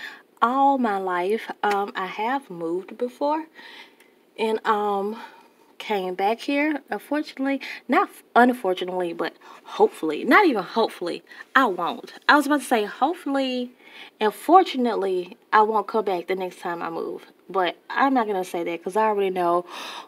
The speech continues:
what Spirit has told me, and I already know, um, what's next to my life. And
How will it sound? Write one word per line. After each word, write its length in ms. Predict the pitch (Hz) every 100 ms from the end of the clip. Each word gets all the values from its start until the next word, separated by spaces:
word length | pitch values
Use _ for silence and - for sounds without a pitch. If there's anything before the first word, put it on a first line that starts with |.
| -
what 180 | 185 175
Spirit 300 | - 180 180
has 220 | 180 -
told 340 | - 233 233
me, 260 | 233 220 196
and 120 | 175
I 140 | 190
already 260 | 180 180 170
know, 520 | 190 208 196 196 196 -
um, 520 | 190 190 180 175 180 - _ _ -
what's 240 | 202 185
next 380 | 190 196 196 -
to 80 | 208
my 160 | 185
life. 420 | 190 277 277 262 -
And 320 | 202 190 185